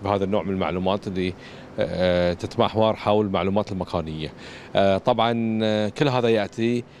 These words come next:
ضمن توجهات الحكومة الرشيدة فيما يتعلق التحول الرقمي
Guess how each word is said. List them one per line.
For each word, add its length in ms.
ضمن 640
توجهات 520
الحكومة 400
الرشيدة 540
فيما 500
يتعلق 540
التحول 880
الرقمي 580